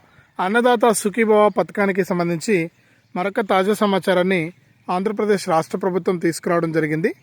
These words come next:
మరి రైతులంతా కూడా ఇలా చేసుకుని ఈ యొక్క అన్నదాత సుఖీభవ పీఎం కిసాన్ పథకం ద్వారా లబ్ధి పొందాలని చెప్పేసి ఆదేశాలు అయితే రావడం జరిగిందనమాట. మరి అన్నదాత సుఖీభవ పీఎం కిసాన్ పథకం ద్వారా ఎవరైతే రాష్ట్ర వ్యాప్తంగా రైతులు ఉన్నారో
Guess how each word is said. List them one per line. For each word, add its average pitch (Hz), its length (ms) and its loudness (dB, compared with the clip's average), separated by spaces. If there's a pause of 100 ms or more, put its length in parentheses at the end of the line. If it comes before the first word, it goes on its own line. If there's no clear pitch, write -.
(380)
మరి 185 240 0
రైతులంతా 214 540 2
కూడా 208 180 6 (340)
ఇలా 196 140 2 (100)
చేసుకుని 196 420 0 (460)
ఈ 208 80 -4
యొక్క 185 140 -4 (300)
అన్నదాత 226 500 4
సుఖీభవ 196 380 2 (100)
పీఎం 196 260 2
కిసాన్ 190 300 -4
పథకం 175 360 -6
ద్వారా 175 200 4 (540)
లబ్ధి 180 380 -2
పొందాలని 190 420 2
చెప్పేసి 175 420 -2 (440)
ఆదేశాలు 190 480 0
అయితే 190 120 -2 (100)
రావడం 170 300 2
జరిగిందనమాట. 156 540 -2 (460)
మరి 185 200 -4 (200)
అన్నదాత 233 340 4 (140)
సుఖీభవ 208 380 0 (120)
పీఎం 196 240 0
కిసాన్ 202 340 -4
పథకం 175 300 -4
ద్వారా 170 240 4 (480)
ఎవరైతే 214 440 0
రాష్ట్ర 190 280 0
వ్యాప్తంగా 202 380 0
రైతులు 180 300 2
ఉన్నారో 170 280 2